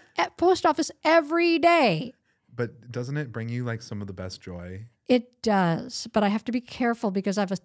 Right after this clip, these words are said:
Speaker 1: I've kind of tied it with my self-esteem and I can't do that.
Speaker 2: Ah, that's, uh, see, that's not working with
Speaker 1: And my
Speaker 2: your
Speaker 1: Zen teacher taught me a very important lesson, which is you wanna have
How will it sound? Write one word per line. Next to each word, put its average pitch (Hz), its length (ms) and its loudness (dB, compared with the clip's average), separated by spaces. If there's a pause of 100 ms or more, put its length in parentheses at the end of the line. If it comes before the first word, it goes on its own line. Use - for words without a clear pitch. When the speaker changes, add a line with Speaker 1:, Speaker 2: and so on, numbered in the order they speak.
Speaker 1:
I've 202 200 -2
kind 220 260 -2
of 220 140 -8
tied 208 300 -2
it 233 100 -4
with 185 160 -6
my 180 100 -2
self-esteem 180 640 -2
and 170 80 -2
I 175 60 -4
can't 175 320 -4
do 190 160 0
that. 160 280 0
Speaker 2:
Ah, 135 300 -4
that's, 107 260 -8
uh, - 100 -20 (160)
see, 107 200 -10
that's 101 300 -10
not 104 240 -8
working 107 600 -8
with 220 120 0
Speaker 1:
And 220 100 2
my 208 120 4
Speaker 2:
your 208 80 4
Speaker 1:
Zen 240 300 2
teacher 247 320 0
taught 220 240 2
me 208 120 2
a 185 80 2
very 208 380 2
important 196 360 0
lesson, 170 440 0
which 185 220 -2
is 180 440 2 (560)
you 202 160 4
wanna 208 300 2
have 180 600 0